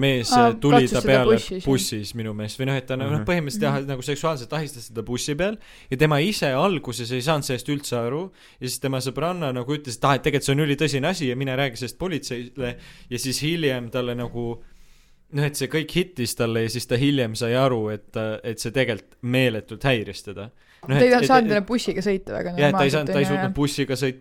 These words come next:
Speaker 1: ta ei suutnud oma kutiga magada, et see, et see kõik, äh, isegi kui sa võib-olla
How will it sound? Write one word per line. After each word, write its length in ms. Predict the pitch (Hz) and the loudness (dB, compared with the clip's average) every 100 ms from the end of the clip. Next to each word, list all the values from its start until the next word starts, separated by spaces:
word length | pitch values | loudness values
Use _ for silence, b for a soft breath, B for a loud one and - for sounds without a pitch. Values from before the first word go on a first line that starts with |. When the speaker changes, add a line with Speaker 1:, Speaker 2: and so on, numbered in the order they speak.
| 123 | -4
Speaker 1:
ta 60 | 123 | -4
ei 60 | |
suutnud 280 | 123 135 127 | -4 -6 -6
oma 140 | 120 | -6
kutiga 380 | 117 147 131 110 | -2 -2 -2 -2
magada, 480 | 127 165 131 113 113 B B - | -2 0 -2 -4 -8 B B -14
et 140 | 110 | -10
see, 120 | - - | -8 -8
et 100 | 131 | -6
see 120 | 135 | -4
kõik, 360 | 151 143 143 120 | 0 -2 -2 -6
äh, 280 | 117 117 117 b b b b b b b _ - | -4 -6 -10 b b b b b b b _ -2
isegi 320 | 143 143 127 | 0 0 0
kui 140 | 123 | 0
sa 80 | 127 | 0
võib-olla 300 | 127 123 120 | 0 0 0